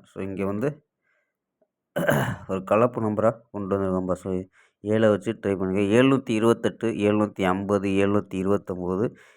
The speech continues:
எழுநூத்தி முப்பது, எழுநூத்தி முப்பத்தொம்போது, எழுநூத்தி ஐம்பத்தி ஒண்ணு அப்படின்னு எடுத்துருக்கோம்ப்பா. So, all board ஏழு ஜீரோ அப்படின்னு எடுத்துருக்கோம். So, இது ஏ போர்டில் வர்ற மாதிரி வாய்ப்பு இருக்கும்பா. So,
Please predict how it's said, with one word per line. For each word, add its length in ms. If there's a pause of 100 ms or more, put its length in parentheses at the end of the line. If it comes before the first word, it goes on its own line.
(160)
எழுநூத்தி 460
முப்பது, 500
எழுநூத்தி 420
முப்பத்தொம்போது, 600
எழுநூத்தி 420 (220)
ஐம்பத்தி 440
ஒண்ணு 280
அப்படின்னு 260
எடுத்துருக்கோம்ப்பா. 540
So, 200
all 220
board 240 (100)
ஏழு 320
ஜீரோ 280
அப்படின்னு 260
எடுத்துருக்கோம். 360 (360)
So, 140
இது 220
ஏ 180
போர்டில் 380
வர்ற 220
மாதிரி 240 (640)
வாய்ப்பு 280
இருக்கும்பா. 400
So, 160